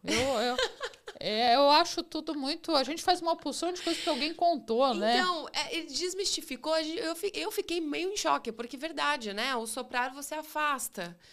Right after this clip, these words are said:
Speaker 2: né? E a canela, ela é um, uma propriedade
Speaker 1: Então.
Speaker 2: de prosperidade, certo?
Speaker 1: Eu acho o seguinte, eu já não acho que tudo que você assopra, você, é,
Speaker 2: Afasta.
Speaker 1: afasta.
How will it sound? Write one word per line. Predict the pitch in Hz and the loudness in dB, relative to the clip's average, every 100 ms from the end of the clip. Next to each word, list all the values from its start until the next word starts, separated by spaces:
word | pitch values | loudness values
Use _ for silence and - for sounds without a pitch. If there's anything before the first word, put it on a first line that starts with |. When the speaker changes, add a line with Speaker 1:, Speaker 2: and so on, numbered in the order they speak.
| - - | -20 -12
Speaker 2:
né? | 226 214 233 | -2 2 4
E | |
a | 233 | 2
canela, | 254 247 240 269 | 0 0 2 2
ela | 262 262 254 | 2 2 0
é | 240 262 | 2 2
um, | 311 311 247 | 0 -2 -4
uma | - 226 | -2 -2
propriedade | 226 208 220 208 220 | -2 -2 2 4 6
Speaker 1:
Então. | 220 | 4
Speaker 2:
de | 160 | 2
prosperidade, | 147 220 - 220 196 185 170 - | -4 -6 -6 -8 0 0 0 -2
certo? | 247 226 180 - 180 170 _ _ _ _ | -2 -2 -2 -8 -16 -16 _ _ _ _
Speaker 1:
Eu | - 330 | -2 4
acho | 349 370 | 4 4
o | 403 | 0
seguinte, | - 403 220 139 127 - 64 - _ _ _ _ _ _ _ _ _ _ - | 2 0 0 -4 -6 -8 -10 -14 _ _ _ _ _ _ _ _ _ _ 4
eu | 415 | 6
já | 415 427 | 4 -2
não | 359 | -2
acho | 294 302 - | -2 -4 -8
que | 285 | -10
tudo | 254 214 | -10 -12
que | 214 | -10
você | 214 220 | -10 -6
assopra, | 202 190 - 196 214 233 | -6 -6 -6 -6 -6 -10
você, | 208 233 - 214 208 - _ _ - | -8 -8 -8 -8 -8 -10 _ _ -14
é, | 196 196 185 | -10 -8 -6
Speaker 2:
Afasta. | - - - | -4 -6 -6
Speaker 1:
afasta. | - - - | -10 -12 -12